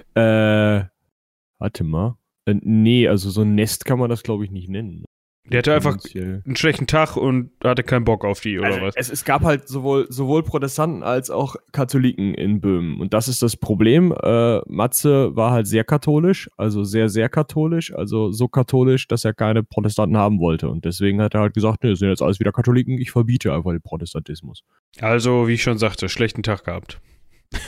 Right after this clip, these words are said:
Speaker 1: Schlechten Tag gehabt, genau. Sein, sein, ähm, Bruder vorher hatte noch gesagt, „Nee, alles cool, Religionsfreiheit.“
Speaker 2: Sein
Speaker 1: Der
Speaker 2: Bruder war
Speaker 1: Rudolf.
Speaker 2: vorher auf dem Thron?
Speaker 1: Genau.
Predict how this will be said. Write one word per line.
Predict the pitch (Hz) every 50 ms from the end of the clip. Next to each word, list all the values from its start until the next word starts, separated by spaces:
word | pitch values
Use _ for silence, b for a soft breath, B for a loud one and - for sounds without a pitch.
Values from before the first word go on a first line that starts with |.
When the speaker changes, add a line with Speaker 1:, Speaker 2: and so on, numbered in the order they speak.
| -
Speaker 1:
Schlechten | - - 123 113 - -
Tag | - 113 95 -
gehabt, | - 92 87 -
genau. | - 110 101 98
Sein, | 98 110 107 107 107 - - -
sein, | 113 107 107 107 107 -
ähm, | - 90 101 101 98 95 95 98 92 98 95 95 95 95 92 98 - _ _ _ _ _ _
Bruder | 117 107 92 104 135 - 202 202
vorher | - - 190 196 190 180 170
hatte | 165 156 - 151
noch | 151 151 -
gesagt, | - 131 131 135 147 135 - -
„Nee, | 131 135 147 156 160 127
alles | 107 131 131 - - - -
cool, | 143 147 151 147 147 139 -
Religionsfreiheit.“ | - 120 131 120 120 117 117 110 104 - - - 76 67 73 71 55 53 - - _ b b b b b -
Speaker 2:
Sein | 123 117 123 123
Speaker 1:
Der | 117 107
Speaker 2:
Bruder | 95 - 113
war | 113 110 -
Speaker 1:
Rudolf. | 135 127
Speaker 2:
vorher | 135 135 147 160 165 170
auf | 135 135 165 -
dem | 151 151 156 165 - -
Thron? | - - - 143 151 175 208
Speaker 1:
Genau. | - 123 113 95 82 62 -